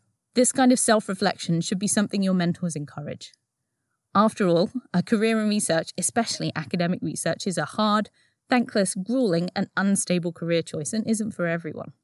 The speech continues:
Fundamentally, what a good mentor needs to give you is whatever you need. You may need nothing other than a bi-weekly meeting where you discuss data and solve problems together.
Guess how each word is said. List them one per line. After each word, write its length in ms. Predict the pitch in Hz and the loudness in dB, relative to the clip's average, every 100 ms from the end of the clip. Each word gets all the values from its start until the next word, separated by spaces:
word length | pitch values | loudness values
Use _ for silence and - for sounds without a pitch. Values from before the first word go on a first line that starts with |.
| _ _ _ | _ _ _
Fundamentally, 840 | - 240 254 240 202 - 160 190 - - | 4 8 8 8 6 2 2 0 -2 0
what 160 | 185 | 2
a 40 | 180 | 2
good 280 | - 247 | 0 2
mentor 400 | 233 208 202 175 | 4 4 4 2
needs 240 | 175 175 - | 2 0 -4
to 100 | 175 | -4
give 280 | - 196 - | 0 0 0
you 260 | 147 202 - | -4 -2 0
is 160 | 185 - | -2 0
whatever 300 | 196 185 180 | 0 0 0
you 140 | 180 | -2
need. 360 | 170 165 143 156 _ _ _ _ _ _ _ _ _ _ - | -2 -4 -6 -12 _ _ _ _ _ _ _ _ _ _ 0
You 120 | 220 | 4
may 140 | 226 233 | 6 6
need 240 | 233 208 | 6 6
nothing 440 | 226 214 170 147 - | 4 4 0 -2 2
other 220 | 190 190 | 2 4
than 160 | 185 180 | 2 2
a 60 | 165 | 0
bi-weekly 640 | - 196 214 202 - 202 | 0 0 2 -2 -2 0
meeting 360 | 185 180 - 170 | 2 0 -2 -4
where 100 | 156 | -4
you 120 | 147 | -6
discuss 420 | 170 - 233 - | -8 -4 -2 -2
data 320 | - 208 - | -2 -2 -2
and 100 | 196 | -4
solve 300 | - 180 175 | -2 -2 -4
problems 440 | - 156 151 147 - | -10 -8 -6 -8 -10
together. 420 | - - 156 | -10 -10 -12